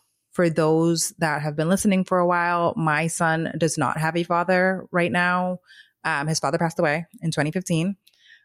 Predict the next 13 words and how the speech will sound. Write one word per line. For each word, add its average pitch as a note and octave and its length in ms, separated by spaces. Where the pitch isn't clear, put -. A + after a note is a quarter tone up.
Um, D3 420
but - 480
he G3 180
had D#3+ 200
a G#3 60
father. C#3+ 220
He D#3 120
had C#3 100
an C3+ 100
amazing C3+ 400
Black C3+ 200
father. D3 460
And C#3 460